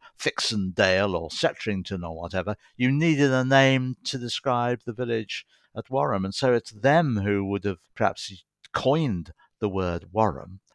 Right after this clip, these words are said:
But Percy will be added on by officials later on, because they would want to distinguish when they were writing a tax record or a legal record of some kind, they would want to distinguish between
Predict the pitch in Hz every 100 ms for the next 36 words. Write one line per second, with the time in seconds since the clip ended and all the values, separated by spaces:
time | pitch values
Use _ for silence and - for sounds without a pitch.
0 | _ 131 120 - _ _ - 175 214 208
1 | - - - 113 123 _ _ - 139 139
2 | - 151 175 151 123 113 92 104 135 151
3 | - 226 - 123 80 85 123 127 - 151
4 | 156 85 87 _ _ _ 135 160 120 165
5 | 196 131 104 113 107 117 104 110 - 175
6 | 101 - - 113 113 110 107 - _ _
7 | - 107 120 - 117 107 - - - -
8 | - 117 95 - 95 95 101 95 92 92
9 | 95 131 113 98 92 98 104 92 90 104
10 | 92 98 101 107 - - - 143 165 143
11 | 135 127 123 120 - 160 127 87 - 117
12 | - 127